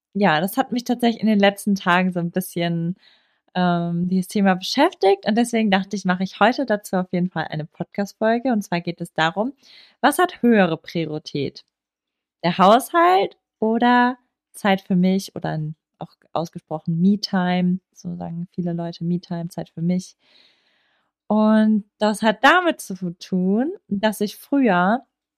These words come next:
mir immer To-Do-Listen geschrieben habe oder ich schreibe mir immer noch To-Do-Listen und ich mag's tatsächlich, also ich bin irgendwie so, ich hab dieses,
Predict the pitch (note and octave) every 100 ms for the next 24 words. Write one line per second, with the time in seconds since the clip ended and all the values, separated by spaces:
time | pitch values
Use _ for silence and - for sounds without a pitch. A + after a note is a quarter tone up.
0 | _ _ _ _ _ - G#3 - A3+ G3+
1 | F#3+ F#3 F#3 F#3 - F3 F#3+ - G3 G#3+
2 | G#3 D#3 D3+ F3 - D#3+ E3 E3+ G#3 G#3
3 | - G3+ G#3 G#3 A3 - - A#3+ - _
4 | _ _ _ _ _ G3 G3 F#3 F#3+ F#3+
5 | G3 - _ _ _ _ _ - G3 G3
6 | F#3+ G3 - - G3+ - F#3+ F#3 - E3+
7 | E3 F3+ - - _ - E3 E3+ - F3
8 | E3 F3 E3+ - D#3 - - - G3+ F#3
9 | _ _ _ - F#3 F3